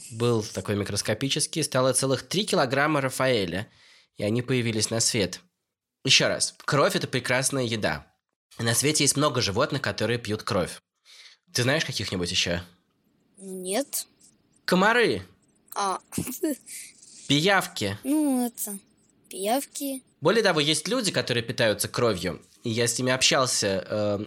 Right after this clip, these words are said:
Speaker 1: это не вампиры, а это люди из племени Масаи в Восточной Африке. Это огромное племя, их миллионов шесть человек. Они, э,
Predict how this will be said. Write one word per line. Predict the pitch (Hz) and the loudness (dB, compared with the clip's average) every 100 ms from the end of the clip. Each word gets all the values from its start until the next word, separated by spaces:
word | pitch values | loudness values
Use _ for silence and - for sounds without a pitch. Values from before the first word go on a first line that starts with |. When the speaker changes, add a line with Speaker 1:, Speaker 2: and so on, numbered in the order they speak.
| - | -6
Speaker 1:
это | 107 - 113 110 113 - | -8 -2 0 0 0 -4
не | 117 | 0
вампиры, | 113 117 127 107 98 139 190 - - - - | 2 0 -2 0 0 0 -4 -12 -14 -14 -12
а | - 107 | -4 0
это | 113 120 123 131 127 | 2 0 0 2 2
люди | 123 147 123 | 2 0 0
из | 110 | 0
племени | - 123 127 123 | 0 2 2 2
Масаи | 113 113 120 - 127 113 95 87 90 - | 2 2 2 4 4 2 0 -4 -8 -12
в | 104 | -6
Восточной | 95 104 92 101 | -4 -2 -2 -2
Африке. | 92 87 90 98 | -4 -4 -8 -8
Это | 95 | -4
огромное | 104 135 147 101 90 | 0 0 2 0 -2
племя, | 104 170 143 98 | 0 0 0 -2
их | 95 - - | -4 -12 -16
миллионов | 110 107 107 101 - | -8 -2 0 0 0
шесть | 107 95 | -2 -2
человек. | - 92 104 180 - - - - - - - - _ - - | -2 0 0 -4 -8 -20 -20 -20 -20 -20 -20 -20 _ -14 -4
Они, | 120 127 139 147 139 | 0 2 2 2 0
э, | - 123 120 117 | 0 2 2 2